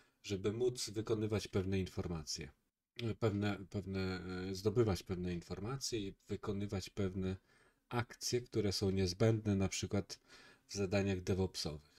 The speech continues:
W zadaniach DevOpsowych często zdarza się, że musimy pozyskać informacje o błędach aplikacji i te informacje uzyskujemy z logów, czyli,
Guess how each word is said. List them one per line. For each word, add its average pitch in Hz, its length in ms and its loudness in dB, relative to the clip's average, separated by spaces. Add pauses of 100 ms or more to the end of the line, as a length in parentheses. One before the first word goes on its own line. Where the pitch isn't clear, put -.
(200)
W 95 180 -4
zadaniach 135 520 0
DevOpsowych 127 680 0 (360)
często 131 960 2
zdarza 107 520 -2
się, 170 220 2
że 131 140 2
musimy 120 500 2
pozyskać 113 520 0
informacje 107 920 0 (640)
o 98 420 2
błędach 101 800 2
aplikacji 104 1000 -2 (720)
i 170 80 0
te 185 420 8
informacje 127 800 4
uzyskujemy 101 580 0
z 92 100 -6
logów, 80 420 -2
czyli, 101 280 -4